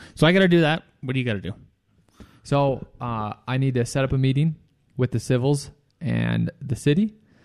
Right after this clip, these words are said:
Speaker 2: and then
Speaker 1: Which, please let me, I need to be a part of that. I wanna
Speaker 2: Yeah.
Speaker 1: know about these fire lines.
Speaker 2: Yep. And then after that, uh, I don't think,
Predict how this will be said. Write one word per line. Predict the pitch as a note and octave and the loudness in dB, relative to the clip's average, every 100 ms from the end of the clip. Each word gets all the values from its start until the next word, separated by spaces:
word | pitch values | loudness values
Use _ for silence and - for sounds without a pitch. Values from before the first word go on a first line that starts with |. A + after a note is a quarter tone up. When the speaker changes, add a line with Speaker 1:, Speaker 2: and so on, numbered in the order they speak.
| _ _ _ _ | _ _ _ _
Speaker 2:
and | - A#2+ | 0 2
then | A#2 A2 A2 A2 G#2+ G#2+ G#2+ - _ _ _ _ | 4 4 2 2 2 0 -2 -6 _ _ _ _
Speaker 1:
Which, | C#3+ C#3+ - D3 - | -4 -2 -8 -6 2
please | C3+ B2+ | 2 2
let | B2 | 0
me, | A#2 A#2 | 0 -2
I | G#2+ A2+ | 0 0
need | A#2 A2+ | 0 0
to | |
be | G#2+ | -2
a | G2+ | -2
part | G2+ | -4
of | G2 | -6
that. | F2+ - - - _ - | -8 -10 -16 -20 _ -6
I | |
wanna | A2+ A2+ | 0 0
Speaker 2:
Yeah. | G#2+ | 0
Speaker 1:
know | G#2 | -2
about | G2 F#2+ | -4 -6
these | G2 | -8
fire | - F2+ | -6 -6
lines. | F2+ F2 G2 - - - - | -6 -8 -10 -14 -20 -20 -2
Speaker 2:
Yep. | B2+ D3+ - - - - - | 0 0 -6 -20 -20 -10 2
And | C3+ | 4
then | C#3 B2+ | 4 2
after | A2 C3+ - C#3 | 0 0 0 0
that, | C3 B2+ C#3+ - - _ | 0 0 -4 -8 -18 _
uh, | B2 A#2 A#2 - A#2 - _ _ _ _ _ _ _ | -4 -2 0 -2 -4 -10 _ _ _ _ _ _ _
I | B2 | -2
don't | B2 C#3 D#3 D#3+ | 2 4 2 0
think, | - E3 D#3 - | 0 2 0 -4